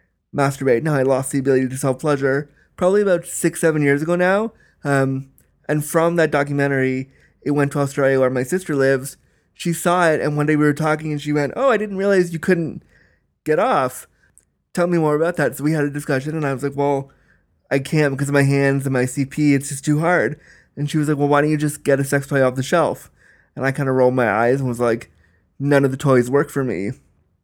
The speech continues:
And she was like, "Why?" And I explained, like, "Because of my dexterity and my fine motor skill issues, I couldn't access any of the toys." And so we talked some more. And then she was like, "Well," very naively was like,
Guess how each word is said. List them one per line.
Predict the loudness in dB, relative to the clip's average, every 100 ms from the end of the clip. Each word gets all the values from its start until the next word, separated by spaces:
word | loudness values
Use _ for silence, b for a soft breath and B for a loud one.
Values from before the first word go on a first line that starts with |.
| _ _ _ _ _ _ _ _ _ -4
And | -4
she | -2
was | 0
like, | 0
"Why?" | 2 4 4
And | 4
I |
explained, | 2 0 -2 0 0 0
like, | -2 -2 -6 _
"Because | -4 -2
of | 0
my | 0 0 -2 b b b
dexterity | -4 -4 -2 0 2 2 2 0
and | -4
my | -2 -4 -4 _ _ _ _ _ -6
fine | -2 0
motor | 2 2
skill | 0 0 2
issues, | 0 0 0
I | 0
couldn't | 2 0 0 -6 -10 -18 _ _ _ _ _ _
access | 0 0 2 2 2
any | 0
of | 0
the |
toys." | 0 2 2 0 -8 _ _ _ _ _
And | -4
so | 0
we | 0
talked | 2 0 0
some | -2
more. | 0 0 0 -2 b b b b _ _
And | -4 0
then | 0
she | 2
was | 0 2
like, | 0
"Well," | 2 2 2 0 -6 _ -6
very | 0 2
naively | 2 2 2 2 2
was | 2 0
like, | 2 2 0 -4